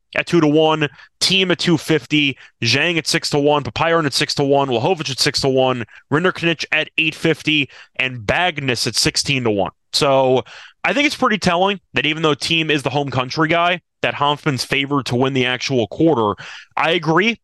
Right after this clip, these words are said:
I like Hoffman at two to one. Thiem at two fifty. I know he lost to Hoffman in this exact tournament last year,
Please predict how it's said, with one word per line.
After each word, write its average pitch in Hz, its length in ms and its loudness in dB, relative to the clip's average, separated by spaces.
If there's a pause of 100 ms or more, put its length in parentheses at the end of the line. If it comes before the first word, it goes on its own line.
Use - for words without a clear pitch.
(120)
I 135 80 0
like 147 160 0
Hoffman 151 380 0
at 139 80 -2
two 160 160 4
to 147 80 4
one. 151 360 2 (380)
Thiem 262 240 2
at 269 80 0
two 233 220 2
fifty. 202 720 0 (380)
I 143 100 0
know 214 120 4
he 208 80 4
lost 175 320 2
to 180 80 0
Hoffman 180 460 0
in 156 160 -2
this 143 120 0
exact 143 360 -2
tournament 143 360 2
last 131 320 0
year, 147 220 2